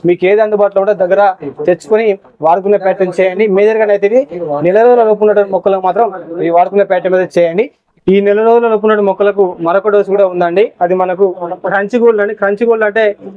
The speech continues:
పిప్రల్ పర్సెంట్ మనకు ఎయిటీన్ పాయింట్ ఎయిటీ సెవెన్ పర్సెంట్ ఉంటుంది కాబట్టి తామర పురుగును సమర్థవంతంగా నివారించుకునే అవకాశం అయితే ఉంటుంది. మనకు గరుడ కంపెనీలో జానీ అనే పేరుతో అందుబాటులో ఉంటుంది, మన దగ్గర మ్యాక్ కంపెనీలో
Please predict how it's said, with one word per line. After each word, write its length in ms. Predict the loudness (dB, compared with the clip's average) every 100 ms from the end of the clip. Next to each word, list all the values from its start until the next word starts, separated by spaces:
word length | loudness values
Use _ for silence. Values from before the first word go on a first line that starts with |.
| -12 -6
పిప్రల్ 320 | 0 0 0 -2
పర్సెంట్ 260 | -2 -2 0
మనకు 180 | 0 2 2
ఎయిటీన్ 240 | 0 0
పాయింట్ 260 | 0 0 0 -2 _ _ _ -2
ఎయిటీ 140 | 0 0
సెవెన్ 160 | -4 -2
పర్సెంట్ 260 | -2 -2 -2
ఉంటుంది 180 | 0 0
కాబట్టి 220 | 0 -2 -2 -2
తామర 200 | 0 -2 0
పురుగును 200 | 0 0
సమర్థవంతంగా 480 | -2 -2 -2 0 0
నివారించుకునే 400 | 0 -2 -4 -2 0
అవకాశం 260 | 0 0 0
అయితే 100 | 0 0
ఉంటుంది. 240 | 0 0 -2 _ -6
మనకు 160 | -4 -2 -2
గరుడ 180 | 0 -2
కంపెనీలో 320 | -2 -2 0 0 2
జానీ 220 | 0 2
అనే 100 | 0 0
పేరుతో 180 | 0 -2
అందుబాటులో 360 | -2 -2 0 -2
ఉంటుంది, 240 | 0 2 0 0
మన 80 | -2 0
దగ్గర 160 | 0 0 0
మ్యాక్ 160 | -2 -2
కంపెనీలో 320 | -2 0 0